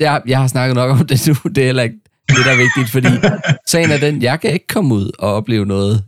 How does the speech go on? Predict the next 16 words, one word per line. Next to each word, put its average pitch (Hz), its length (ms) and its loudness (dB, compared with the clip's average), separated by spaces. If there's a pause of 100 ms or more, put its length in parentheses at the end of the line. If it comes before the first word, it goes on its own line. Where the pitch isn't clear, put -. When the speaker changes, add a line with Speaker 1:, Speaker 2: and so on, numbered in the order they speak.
(120)
Speaker 1:
i 110 100 0
den 101 100 -2
næste 101 540 -2 (100)
uge. 110 280 0 (340)
Og 120 120 0
gudskelov 143 460 0
for, 127 140 -4
at 120 40 0
Speaker 2:
Nej. 113 180 2
Speaker 1:
du, 120 120 -8
du 120 80 0
for, 110 360 -4
formentlig 110 460 -2
kan, 104 180 -2 (320)
kan, 120 100 -4 (140)
kan 117 120 -12